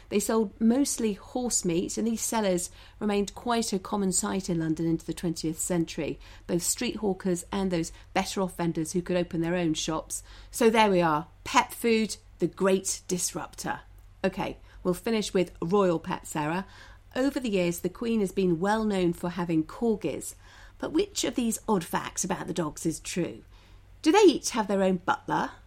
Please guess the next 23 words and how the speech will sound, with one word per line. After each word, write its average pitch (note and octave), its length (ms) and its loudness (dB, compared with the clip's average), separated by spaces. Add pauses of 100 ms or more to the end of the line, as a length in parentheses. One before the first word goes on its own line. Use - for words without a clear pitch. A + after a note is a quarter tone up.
(240)
Do F#4 120 0
they A4+ 100 2
have F#4+ 180 2
their C#4+ 100 4
meals B3+ 300 2
prepared A#3 460 0
by G#3 140 2
a G#3 40 2
chef? G3 500 -2 (520)
Or A#3 120 0
did D#4+ 220 2
the F#4+ 80 2
Queen B3+ 480 2 (220)
even C4+ 260 4
take A#3 220 -2
a A3+ 40 -6
corgi G3+ 560 0 (200)
on A3 140 4
her G#3 140 6
honeymoon E3+ 460 0
with E3 160 -4
her? E3+ 320 -4 (480)
<laughs> - 520 2